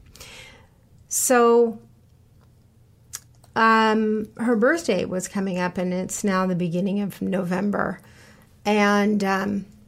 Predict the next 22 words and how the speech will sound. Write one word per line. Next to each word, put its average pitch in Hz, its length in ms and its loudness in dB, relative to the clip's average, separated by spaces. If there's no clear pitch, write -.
<clears throat> 262 500 0
she 277 260 -4
was 240 600 -2
supposed 262 440 -2
to 277 60 -4
be 277 160 -2
with 247 240 -2
me 202 380 0
until 202 680 -2
Wednesday 214 540 0
morning 185 420 -2
of 185 160 -8
that - 200 -6
week, 175 260 -6
and 202 200 -2
Thursday 185 420 -2
was 175 240 -6
her 180 120 -4
birthday. - 680 -6
So 190 680 0
I, 196 600 -2
um, 196 560 -4